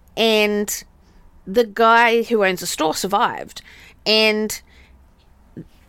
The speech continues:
Ken was arrested and charged with attempted murder.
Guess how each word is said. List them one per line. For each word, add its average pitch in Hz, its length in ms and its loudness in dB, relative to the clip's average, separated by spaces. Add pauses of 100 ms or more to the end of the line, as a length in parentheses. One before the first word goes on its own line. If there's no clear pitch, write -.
(140)
Ken 320 460 0
was 320 160 2
arrested 170 800 -4 (500)
and 165 180 -6
charged 214 580 0
with 202 140 -10
attempted 165 520 -10
murder. 277 500 0